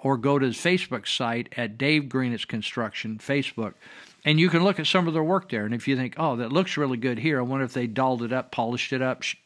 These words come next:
you know, photoshopped it," he could probably get you a walkthrough at some of these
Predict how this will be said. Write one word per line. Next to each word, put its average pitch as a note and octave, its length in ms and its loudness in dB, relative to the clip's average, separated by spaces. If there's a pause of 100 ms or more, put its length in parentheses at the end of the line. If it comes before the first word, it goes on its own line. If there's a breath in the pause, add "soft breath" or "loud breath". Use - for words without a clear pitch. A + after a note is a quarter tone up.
(140)
you A#2+ 120 -4
know, G#2+ 60 -4
photoshopped B2+ 760 -2
it," - 160 -6 (680 loud breath)
he D3 140 0
could C#3 180 -2
probably C#3+ 300 4
get B2+ 320 -2
you C3 160 2
a A#2 40 2
walkthrough B2+ 580 2
at - 60 -8
some B2 220 -2
of A#2+ 80 -4
these A#2 340 -2